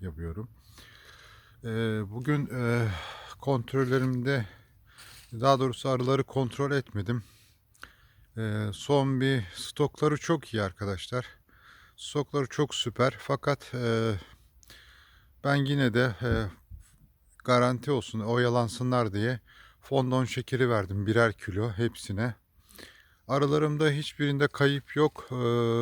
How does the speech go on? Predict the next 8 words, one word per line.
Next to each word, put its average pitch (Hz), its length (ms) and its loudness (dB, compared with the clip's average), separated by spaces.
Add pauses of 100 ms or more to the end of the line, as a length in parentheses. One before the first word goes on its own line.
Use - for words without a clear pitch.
(200)
mevcutları 135 680 0
gayet 127 560 2
iyi. 127 280 0
Kendi, 123 540 0 (520)
e, 107 160 -6
bunlar 120 400 0
bölmelerdi 127 600 4
çoğu. 107 480 -6